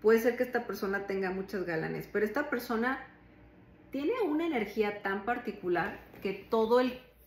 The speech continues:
cada que pasa a un lugar, cada que entra a un lugar, la gente lo mira babeando. O la gente la mira babeando.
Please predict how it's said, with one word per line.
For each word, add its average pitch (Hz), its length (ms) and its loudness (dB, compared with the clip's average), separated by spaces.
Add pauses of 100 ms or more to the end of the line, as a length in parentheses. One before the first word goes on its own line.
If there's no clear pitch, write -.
cada 190 360 8
que 175 80 -4
pasa - 420 2
a 175 40 0
un 170 140 -2
lugar, 180 420 2
cada 208 300 2
que 202 60 0
entra 196 200 -2
a - 20 -2
un 196 60 -2
lugar, 196 360 -2
la 170 200 2
gente 180 380 -4
lo 185 140 0
mira 180 420 -2
babeando. 147 500 -2 (560)
O 208 80 6
la 208 140 8
gente 196 300 0
la 202 120 4
mira 160 200 -2
babeando. - 380 -8